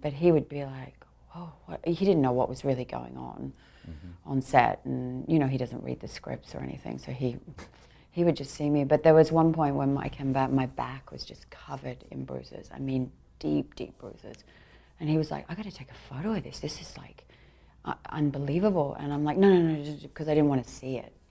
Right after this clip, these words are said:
Speaker 2: Yeah.
Speaker 1: But, you know, you can't see your own back. So I'd
Speaker 2: Right.
Speaker 1: be trying to see in the mirror, and he was like, "This is appalling. What's," but,
Speaker 2: Wow.
Speaker 1: you know, this is, I,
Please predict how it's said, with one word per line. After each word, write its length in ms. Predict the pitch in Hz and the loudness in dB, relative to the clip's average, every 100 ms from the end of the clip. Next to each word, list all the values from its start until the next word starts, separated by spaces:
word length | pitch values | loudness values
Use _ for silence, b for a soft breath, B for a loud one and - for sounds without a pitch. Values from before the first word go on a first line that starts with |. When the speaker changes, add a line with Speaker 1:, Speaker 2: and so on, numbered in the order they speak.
| B 82 | B -18
Speaker 2:
Yeah. 60 | 78 78 - | -16 -14 0
Speaker 1:
But, 100 | 160 | 6
you 100 | 196 | 6
know, 80 | 147 | 6
you 120 | 147 | 2
can't 280 | - 165 - | -4 -6 -6
see 180 | 139 | -4
your 160 | 165 147 | -2 -2
own 160 | 127 131 | -4 -14
back. 360 | - 135 131 - | -16 -16 -18 -10
So 100 | 147 | -8
I'd 40 | |
Speaker 2:
Right. 80 | 147 | -6
Speaker 1:
be 60 | 143 | -8
trying 280 | - 156 | -4 -2
to 60 | 143 | -2
see 160 | - 135 | -2 -6
in 120 | 127 | -6
the 60 | |
mirror, 300 | 123 135 160 | -8 -8 -6
and 100 | 143 | -6
he 60 | 139 | -8
was 160 | - 147 | -12 -12
like, 160 | 143 _ | -12 _
"This 240 | 190 - 180 | -8 -6 -6
is 100 | 147 | -8
appalling. 720 | - - 160 208 254 220 156 | -12 -6 -4 -2 -2 -2 0
What's," 240 | 175 185 - b b b b b b - | -2 -4 -16 b b b b b b -2
but, 240 | 175 160 - | 8 8 8
Speaker 2:
Wow. 120 | - b b b b b _ _ _ _ _ _ _ _ _ _ _ _ - | -6 b b b b b _ _ _ _ _ _ _ _ _ _ _ _ 2
Speaker 1:
you 140 | 233 | 6
know, 280 | 160 143 160 - | 6 4 -4 -4
this 240 | - 180 196 | 2 2 6
is, 640 | 175 160 - - - - - - | 4 4 -2 -4 -6 -8 -12 -8
I, 140 | 120 | -8